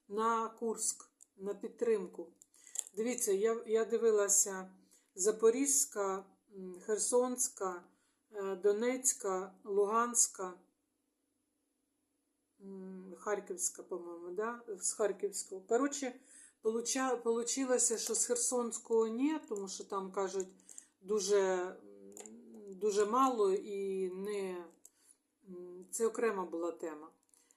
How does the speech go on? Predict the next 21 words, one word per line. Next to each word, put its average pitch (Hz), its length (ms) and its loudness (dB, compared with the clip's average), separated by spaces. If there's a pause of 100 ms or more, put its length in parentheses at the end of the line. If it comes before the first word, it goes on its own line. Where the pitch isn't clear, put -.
(160)
І 220 640 0 (240)
не, 208 580 0
не 208 640 -2
відправляють. 233 920 0 (420)
А 202 360 -2
з 196 40 0
Запорізького 226 1040 2
теж 214 520 0
кажуть, 190 540 -2
ні, 202 400 -4 (180)
не 190 540 -6
те 180 200 -8
саме, 180 520 -6
не 185 320 -4
відправляють. 214 800 -2 (360)
З 190 80 -6
Донецького 226 600 0
напрямку 190 1000 -2
потягнуть 175 600 -6
людей, 175 440 -8 (440)
на 185 580 -2